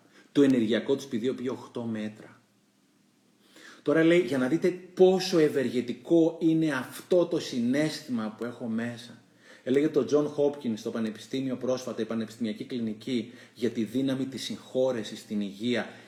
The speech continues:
Η κλασική ιατρική πλέον μιλάει για την ψυχική υγεία και έλεγε πάντα, ο Ιπποκράτης ήταν ο πρώτος.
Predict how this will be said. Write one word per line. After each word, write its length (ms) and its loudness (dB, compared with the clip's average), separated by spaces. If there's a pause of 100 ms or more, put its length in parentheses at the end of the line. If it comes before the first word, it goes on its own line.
Η 80 -4
κλασική 680 0
ιατρική 500 -2
πλέον 340 -2
μιλάει 460 -2
για 120 -6
την 140 -8
ψυχική 500 -14
υγεία 380 -8
και 140 -8
έλεγε 220 -4
πάντα, 560 -8 (260)
ο 80 -4
Ιπποκράτης 680 -2
ήταν 180 -6
ο 80 -8
πρώτος. 540 -8